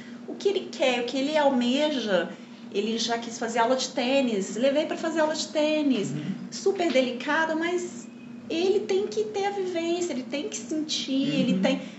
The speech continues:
Speaker 1: porque ele poderia de adaptar de uma forma inesperada que nenhum de nós pensamos e conseguir
Speaker 2: Uhum.
Speaker 1: fazer.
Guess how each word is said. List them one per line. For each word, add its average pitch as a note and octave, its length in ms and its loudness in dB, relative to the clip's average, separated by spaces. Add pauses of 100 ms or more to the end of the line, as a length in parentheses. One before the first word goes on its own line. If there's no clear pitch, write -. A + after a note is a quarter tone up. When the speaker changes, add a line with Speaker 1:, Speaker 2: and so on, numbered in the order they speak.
Speaker 1:
porque B4 200 2
ele A#4 80 6
poderia A4+ 600 6
de A4 360 2 (240)
adaptar G4 720 0
de - 80 -6
uma G#4 160 0
forma E4+ 500 0
inesperada E4+ 840 2
que - 180 -4
nenhum E4 400 0
de F#4+ 160 0
nós C#4 200 2
pensamos D#4 760 0
e B4 260 4 (380)
conseguir A4 540 4
Speaker 2:
Uhum. - 40 -2
Speaker 1:
fazer. G3+ 680 0